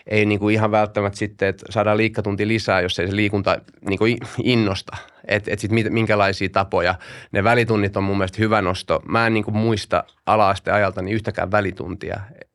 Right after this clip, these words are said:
että me ei oltaisi niinku pelattu jotain. Että niinku tämmöisen kulttuurin takas saaminen olisi tärkeetä. Mut,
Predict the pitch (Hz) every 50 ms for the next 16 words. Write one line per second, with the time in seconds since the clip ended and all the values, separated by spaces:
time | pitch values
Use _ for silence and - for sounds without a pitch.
0 | _ - 101 - 98 95 95 98 101 101 98 90 92 - - 80 - - - _
1 | - 107 98 87 87 87 - - - - 95 95 - - - 95 101 - _ _
2 | _ - 101 - - - 90 104 101 104 113 113 113 - - 110 101 - 120 117
3 | 107 - - 104 98 98 - 104 104 - 101 101 - - 98 98 98 95 95 95
4 | 98 98 98 92 90 - - - - - - - - - - 104 101 92 92 90
5 | 92 87 85 87 95 98 98 104 104 104 -